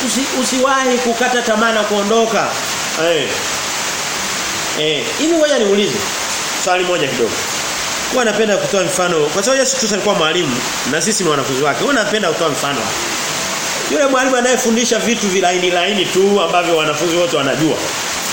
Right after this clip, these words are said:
Ili kusudi vilaini na, na yule ambaye anaenda kuwafundisha vitu ambavyo vinawashinda hawavijui na ni vigumu. Yupi ni mwalimu mzuri?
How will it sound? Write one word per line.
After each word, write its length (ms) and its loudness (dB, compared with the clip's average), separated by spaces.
Ili 120 0
kusudi 360 -2
vilaini 500 0
na, 320 0
na 120 2
yule 240 2
ambaye 360 2
anaenda 220 2
kuwafundisha 480 2
vitu 220 -2
ambavyo 380 2
vinawashinda 680 2
hawavijui 580 0
na 100 2
ni 60 0
vigumu. 440 2
Yupi 180 2
ni 80 2
mwalimu 280 4
mzuri? 380 2